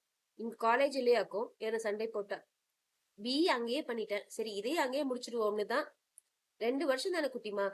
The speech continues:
என சமாதானமாக சொன்னான். அவன் எம் பி ஏ சேர்ந்ததிலிருந்தே கைபேசியில் பேச வாய்ப்பு கிடைக்கும் போதெல்லாம் இதே சண்டைதான். "போ தடிமாடு, எட்டு வருஷம் ஆயிடுச்சு" என அவள்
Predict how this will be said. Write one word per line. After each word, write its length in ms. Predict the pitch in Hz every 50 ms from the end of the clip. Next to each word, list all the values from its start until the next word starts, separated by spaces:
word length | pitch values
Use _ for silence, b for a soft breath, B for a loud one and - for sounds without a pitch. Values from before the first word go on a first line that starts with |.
| -
என 160 | - 202 202
சமாதானமாக 720 | 202 202 214 208 220 220 220 220 220 220 214 208 208 214 233
சொன்னான். 400 | 226 - 214 196 185 175 170 - _ _ _ _ _ _ _ _ -
அவன் 260 | - 214 208 226 226
எம் 180 | 226 233 254
பி 100 | 254 302
ஏ 200 | 330 320 320 320
சேர்ந்ததிலிருந்தே 680 | 320 277 247 247 254 247 240 240 233 226 226 220 247 311
கைபேசியில் 640 | - 226 226 254 226 - 262 262 262 - 262 247 233
பேச 280 | - 220 220 - 247
வாய்ப்பு 320 | 226 214 208 220 220 - 240
கிடைக்கும் 340 | - 226 208 214 - 208 208
போதெல்லாம் 420 | 196 190 185 190 196 208 247 254
இதே 200 | 214 196 208 233
சண்டைதான். 540 | 233 - 214 202 190 190 175 190 - - _ _ _ _ _ _ _ _ _ _ _ -
"போ 200 | 226 254 262 240
தடிமாடு, 680 | - 208 202 202 247 254 247 240 233 208 196 - -
எட்டு 320 | - 190 196 _ - 294 277
வருஷம் 280 | 233 233 240 - 302
ஆயிடுச்சு" 360 | 269 240 214 202 - - 196
என 240 | - - - 208 202
அவள் 280 | 202 190 190 196 196